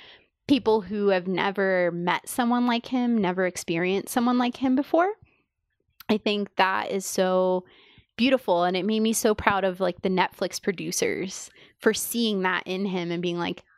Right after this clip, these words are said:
"That's what we want. Like, that's who we need to be part of this team."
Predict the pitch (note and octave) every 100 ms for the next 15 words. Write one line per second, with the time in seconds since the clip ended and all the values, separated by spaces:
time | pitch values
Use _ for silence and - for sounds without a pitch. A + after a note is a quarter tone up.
0 | - E3+ G3 F3 - D#3+ E3 D3+ C#3+ B2+
1 | - - F3+ - - F#3 - - A3 F3
2 | E3 E3 D3 D#3+ - _ _ _ _ _
3 | _ _ _ - - G#3+ F3+ E3 E3+ F#3
4 | - F#3 D#3+ C#3+ - - - - -